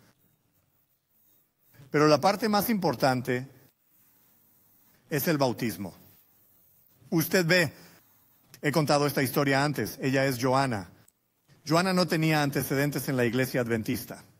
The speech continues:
De hecho, la única razón por la que vino a una iglesia adventista fue porque estaba saliendo con un hombre que era adventista.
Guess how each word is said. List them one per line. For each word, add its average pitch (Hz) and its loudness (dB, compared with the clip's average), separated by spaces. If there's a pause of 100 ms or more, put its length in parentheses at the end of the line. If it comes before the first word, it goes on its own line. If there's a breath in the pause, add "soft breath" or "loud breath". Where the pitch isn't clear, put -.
(500)
De 147 2
hecho, 175 -2
la 160 2
única 165 0
razón 151 0
por 156 -2
la 143 2
que 143 -2
vino 143 0
a 139 2
una 143 0
iglesia 139 0
adventista 131 -2 (200 loud breath)
fue 170 0
porque 180 -2
estaba 156 0
saliendo 147 0
con 143 -2
un 143 0
hombre 139 0
que 135 -2
era 131 2
adventista. 113 -6